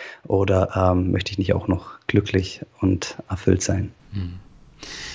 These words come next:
Speaker 2: Du machst ja neben Mindset Movers noch so ein paar private Projekte. Du hast ja zum Beispiel auch einen eigenen Podcast und, ähm, das sind dann tatsächlich Sachen, wo du einfach mal reinschnuppern möchtest, oder warum machst du die?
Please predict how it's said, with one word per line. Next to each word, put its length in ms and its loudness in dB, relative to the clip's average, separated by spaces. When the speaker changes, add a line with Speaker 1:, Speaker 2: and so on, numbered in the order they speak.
Speaker 2:
Du 60 4
machst 300 4
ja 80 8
neben 260 8
Mindset 380 6
Movers 360 4
noch 80 2
so 120 2
ein 60 2
paar 140 0
private 440 0
Projekte. 600 2
Du 140 2
hast 160 0
ja 140 2
zum 140 0
Beispiel 200 0
auch 140 -4
einen 80 0
eigenen 340 0
Podcast 720 0
und, 380 2
ähm, 640 4
das 200 4
sind 160 10
dann 120 6
tatsächlich 380 4
Sachen, 480 6
wo 80 6
du 160 8
einfach 380 2
mal 380 4
reinschnuppern 600 2
möchtest, 420 -4
oder 380 4
warum 200 2
machst 220 -4
du 60 -4
die? 200 -2